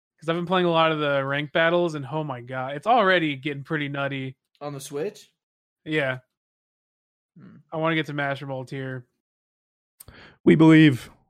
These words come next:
Speaker 3: I was telling you, I like to watch the competitive people play.
Speaker 1: I love it. I,
Speaker 3: And then
Speaker 1: I, I spent so much time watching Wolfie,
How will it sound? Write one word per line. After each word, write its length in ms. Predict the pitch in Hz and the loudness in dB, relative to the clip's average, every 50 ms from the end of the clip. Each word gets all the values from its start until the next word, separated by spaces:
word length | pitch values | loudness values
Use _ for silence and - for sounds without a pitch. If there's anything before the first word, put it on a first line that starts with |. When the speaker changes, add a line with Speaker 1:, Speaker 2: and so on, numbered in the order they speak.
| _ _ - | _ _ 2
Speaker 3:
I 80 | 107 117 | 4 4
was 100 | 113 - | 4 4
telling 260 | - 135 120 110 107 | 2 2 4 4 4
you, 100 | 107 101 | 6 6
I 80 | 95 104 | 6 6
like 180 | 113 117 117 - | 6 4 4 2
to 60 | 90 | 2
watch 440 | 90 90 98 104 101 - - - - - | 4 4 4 4 2 0 -8 -12 -2 0
the 260 | 85 92 98 95 - - | 2 2 2 2 0 -2
competitive 640 | - 98 104 - 95 98 101 101 104 - - - - _ _ _ _ _ _ _ _ _ _ _ _ _ _ | -4 -4 0 0 0 2 2 0 -2 -4 -10 -20 -20 _ _ _ _ _ _ _ _ _ _ _ _ _ _
people 220 | - 113 - - - | -4 -4 -4 -4 -2
play. 240 | - 107 110 120 - _ _ _ _ _ _ _ _ _ _ _ _ _ _ _ _ | 0 0 0 0 -2 _ _ _ _ _ _ _ _ _ _ _ _ _ _ _ _
Speaker 1:
I 60 | - | -20
love 300 | 156 139 131 131 135 135 | -18 -14 -12 -12 -12 -12
it. 180 | 131 131 143 _ _ _ _ _ _ _ _ _ - | -12 -16 -18 _ _ _ _ _ _ _ _ _ -10
I, 140 | - 185 175 | -10 -6 -2
Speaker 3:
And 80 | 98 110 | 2 4
then 160 | 107 104 98 | 4 6 6
Speaker 1:
I, 180 | 202 220 208 - | 4 2 2 0
I 100 | - 208 202 | -2 -2 -2
spent 220 | - 247 247 214 | -2 -4 -4 -4
so 100 | - 208 | -4 -4
much 140 | 202 196 - | -4 -4 -2
time 180 | - 190 190 185 | -2 -2 0 2
watching 300 | 175 170 165 - 165 147 | 2 0 0 -2 -8 -8
Wolfie, 500 | 143 143 147 139 143 165 165 170 170 | -8 -8 -8 -8 -6 -6 -6 -6 -8